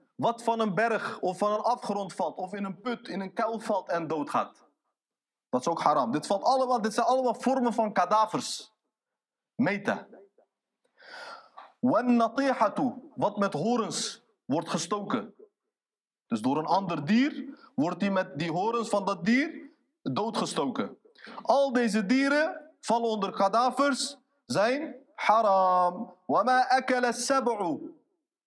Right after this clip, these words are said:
En wat, eh, roofdieren hebben opgegeten. Wat ze hebben gejaagd, wat ze hebben opgegeten en de restanten daarvan. Die is ook haram.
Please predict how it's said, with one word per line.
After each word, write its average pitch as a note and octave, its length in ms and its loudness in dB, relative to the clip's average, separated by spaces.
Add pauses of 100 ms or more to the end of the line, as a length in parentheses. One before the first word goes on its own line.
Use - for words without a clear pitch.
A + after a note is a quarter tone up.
(360)
En D3+ 200 0
wat, F3+ 320 -2 (140)
eh, B2+ 420 2 (420)
roofdieren E3+ 640 -2
hebben D#3 200 -2
opgegeten. C#3+ 520 -2
Wat C3 140 0
ze - 60 -4
hebben D3 180 -2
gejaagd, F3+ 580 0 (340)
wat C#3 160 -2
ze E3 60 -2
hebben D#3 180 -2
opgegeten E3 680 -2 (300)
en C3 200 2
de B2+ 80 2
restanten C#3 540 0
daarvan. A2 400 -2 (340)
Die B2 100 -2
is C#3 60 0
ook D3 160 -2
haram. A#2 480 0